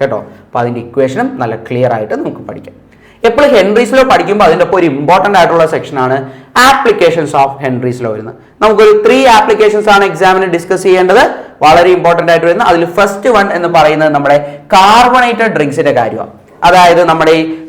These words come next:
സോഡ, കൊക്കക്കോളയും അതുപോലെ ഫാൻഡ ഇതുപോലുള്ള, ഏഹ്, കാർബണേറ്റഡ് ഡ്രിങ്ക്സിന്റെ കാര്യമാണ്. അതിലൊക്കെ ഈ സി ഒ ടുവിന്റെ solubility അല്ലെങ്കിൽ സി ഒ ടുവിന്റെ അളവ് കൂട്ടാൻ വേണ്ടി, സോഡയിലൊക്കെ സി ഒ ടുവിന്റെ അളവ് കൂട്ടാൻ അവിടെ നമ്മൾ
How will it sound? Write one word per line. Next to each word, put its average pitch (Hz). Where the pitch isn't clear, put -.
സോഡ, 143
കൊക്കക്കോളയും 143
അതുപോലെ 131
ഫാൻഡ 135
ഇതുപോലുള്ള, 160
ഏഹ്, 143
കാർബണേറ്റഡ് 185
ഡ്രിങ്ക്സിന്റെ 143
കാര്യമാണ്. 104
അതിലൊക്കെ 269
ഈ 220
സി 214
ഒ 262
ടുവിന്റെ 254
solubility 180
അല്ലെങ്കിൽ 160
സി 175
ഒ 208
ടുവിന്റെ 220
അളവ് 160
കൂട്ടാൻ 143
വേണ്ടി, 113
സോഡയിലൊക്കെ 160
സി 139
ഒ 139
ടുവിന്റെ 147
അളവ് 127
കൂട്ടാൻ 135
അവിടെ 269
നമ്മൾ 165